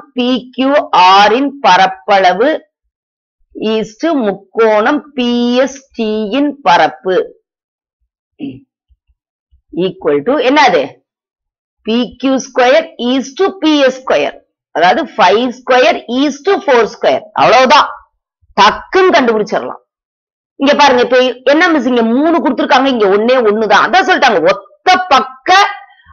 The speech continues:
அளவுகளினுடைய வர்க்கங்களின் விகிதத்திற்கு சமம். இது வந்து விளக்கம் கொடுத்திருக்கிறாங்க, எந்தெந்த பக்கம் எது எதுக்கு. நீங்க பாருங்க, ஏ பி ஸ்கொயர் அப்படின்னு எடுத்தோம்னா எதை எடுக்கணும்? பி கியூ ஸ்கொயர்னு எடுக்கணும்.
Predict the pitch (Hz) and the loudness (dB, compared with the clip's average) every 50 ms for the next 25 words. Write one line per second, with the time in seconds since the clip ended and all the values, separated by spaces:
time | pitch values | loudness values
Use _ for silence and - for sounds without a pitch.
0 | _ - 196 247 285 311 330 339 339 302 320 311 302 294 277 269 254 254 254 269 | _ -2 0 2 4 4 4 4 2 2 2 2 2 2 2 2 2 2 2 2
1 | 359 415 403 - - - - - _ _ _ _ _ _ _ _ _ _ - 190 | 2 2 2 2 0 -4 -8 -20 _ _ _ _ _ _ _ _ _ _ -8 -2
2 | 185 262 277 311 277 254 254 - 480 480 494 494 480 427 453 403 339 320 269 294 | 2 2 2 2 2 0 2 2 2 4 4 4 2 2 2 2 2 0 0 0
3 | 247 277 - - 240 220 - 269 262 - 214 135 - - - _ _ _ _ _ | 0 0 0 0 -2 -2 -4 -4 -2 -2 -2 -2 -2 -6 -16 _ _ _ _ _
4 | _ _ _ _ _ _ _ _ _ _ _ _ _ _ - - 233 233 311 302 | _ _ _ _ _ _ _ _ _ _ _ _ _ _ -6 -4 -2 0 2 2
5 | 302 320 349 320 247 285 294 330 339 - 349 302 - - 311 339 359 - 370 330 | 2 2 0 0 0 2 2 2 2 0 0 -2 -2 -2 -2 -2 -2 -2 -2 0
6 | 233 269 233 202 196 190 185 202 220 240 262 277 269 294 285 277 254 233 - - | 0 2 2 2 2 0 0 0 2 2 2 2 2 2 2 2 0 0 0 0
7 | 202 - - 330 320 262 220 202 202 214 202 202 202 202 196 190 196 202 - 196 | -2 0 0 0 2 2 2 2 2 0 0 0 -2 -4 -4 -2 -2 0 0 0
8 | 180 165 139 120 - - _ _ _ _ - 175 180 208 226 233 247 269 285 302 | 0 -2 -4 -8 -10 -12 _ _ _ _ -10 -6 -2 0 2 4 4 4 4 4
9 | 330 339 349 269 254 359 359 370 370 - - - - - 269 233 226 226 254 254 | 4 4 2 2 0 0 2 0 0 -2 -6 -8 -4 0 2 2 4 4 4 4
10 | 233 202 185 180 208 226 233 214 180 165 - - 202 156 147 147 165 135 143 - | 2 2 0 0 0 0 0 0 -2 -2 -2 -2 -2 -2 0 -2 -2 -2 -2 -6
11 | - _ _ - 269 294 277 359 359 302 262 254 240 208 185 - _ - 349 370 | -12 _ _ -2 0 2 2 2 2 2 2 0 -2 -2 -4 -6 _ -2 0 0
12 | 381 311 - 311 359 349 285 - - 269 220 196 202 202 220 196 156 143 139 - | 0 0 0 -2 0 -2 -2 -2 0 0 2 2 2 0 0 -2 -4 -4 -6 -8
13 | 117 - | -14 -20